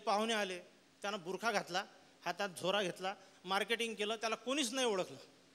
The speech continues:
मग तो बा-, झोरा घेऊन बाहेर म्हणजे घराकडे परतला, दुसरा बुरखा समोरून आला, जवळ आल्यावर म्हणे, "कसं काय?" म्हणे, "अझरुद्दीन?"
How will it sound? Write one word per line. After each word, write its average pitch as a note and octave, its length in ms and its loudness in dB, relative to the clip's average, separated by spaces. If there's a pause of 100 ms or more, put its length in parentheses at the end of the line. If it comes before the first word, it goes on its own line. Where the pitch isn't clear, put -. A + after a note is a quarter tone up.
(640)
मग A3+ 160 -2
तो B3+ 60 6
बा-, A#3+ 260 6 (120)
झोरा A3 220 6
घेऊन A#3+ 200 2
बाहेर A3+ 280 6
म्हणजे A#3+ 400 -6
घराकडे G#3 340 4
परतला, A#3+ 440 2 (300)
दुसरा C4 280 4
बुरखा C4 260 6
समोरून A3+ 360 2
आला, D#3+ 160 0 (1200)
जवळ A3+ 280 4
आल्यावर B3 260 8
म्हणे, A#3+ 160 0
"कसं B3 200 2
काय?" C#4 120 2
म्हणे, C4+ 160 0
"अझरुद्दीन?" B3+ 520 0